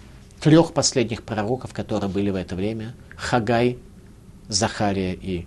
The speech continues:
Малахи. Тот самый пророк Захария, который говорил о том, что еврейский народ еще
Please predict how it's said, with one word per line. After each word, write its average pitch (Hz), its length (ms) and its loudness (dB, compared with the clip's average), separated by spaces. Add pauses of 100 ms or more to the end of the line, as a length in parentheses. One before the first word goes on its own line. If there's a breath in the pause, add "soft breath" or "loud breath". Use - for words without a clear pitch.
(100)
Малахи. 104 560 -4 (260 loud breath)
Тот 104 160 -2
самый 156 300 6
пророк 101 280 0
Захария, 110 560 -2 (360 loud breath)
который 139 360 4
говорил 135 380 6
о 139 40 2
том, 123 180 -4
что - 160 -6
еврейский 101 320 -2
народ 98 320 -4
еще 95 280 -6